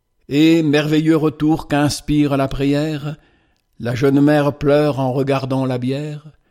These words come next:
la femme qui pleurait sourit au nouveau-né. Oui, sourions aux enfants qui, grâce à Dieu, sont en général plus ou moins étrangers à nos chagrins.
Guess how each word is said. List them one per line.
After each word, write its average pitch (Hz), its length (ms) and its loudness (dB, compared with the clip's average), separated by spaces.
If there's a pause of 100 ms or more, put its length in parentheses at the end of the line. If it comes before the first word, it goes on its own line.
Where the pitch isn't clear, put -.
(360)
la 131 120 0
femme 143 420 2
qui 143 160 -2
pleurait 135 600 -4
sourit 127 560 0
au 120 100 0
nouveau-né. 117 720 -2 (1500)
Oui, 165 340 2 (260)
sourions 185 880 2
aux 139 240 -4
enfants 165 540 -2
qui, 156 240 0
grâce 143 320 -2
à 151 80 -2
Dieu, 143 300 -2
sont 131 320 -4
en 135 100 0
général 131 560 -2
plus 123 240 -6
ou 131 60 0
moins 127 200 0
étrangers 127 680 -4
à 123 60 -2
nos 127 140 -2
chagrins. 117 460 -8